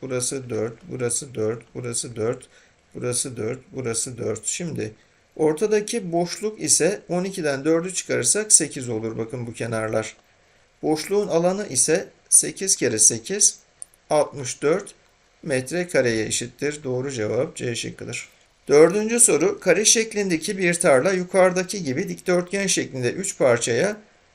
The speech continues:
ayrılmıştır. Buna göre en büyük parça ile en küçük parçanın alanları farkı kaç metrekaredir denmiş.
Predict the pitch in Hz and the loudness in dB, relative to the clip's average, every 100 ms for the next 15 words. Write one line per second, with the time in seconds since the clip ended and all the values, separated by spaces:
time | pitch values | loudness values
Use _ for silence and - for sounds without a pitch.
0 | - 160 165 160 127 110 107 - 165 202 | 0 8 8 8 4 2 -4 0 0 0
1 | - 165 196 214 135 123 127 - 196 214 | -4 -2 0 0 0 0 0 -2 -2 -2
2 | 175 131 135 165 151 156 - 117 127 190 | -4 -4 -2 0 0 0 0 0 0 -2
3 | 175 - 160 175 139 135 151 208 226 _ | -4 -8 -2 2 2 2 -2 -4 -8 _
4 | _ _ - 165 180 196 196 175 123 123 | _ _ 2 4 4 2 0 4 4 4
5 | 110 208 196 - 131 127 202 170 139 127 | -2 0 0 0 -2 -2 0 2 2 0
6 | 104 98 98 82 - | -2 -2 -4 -4 -6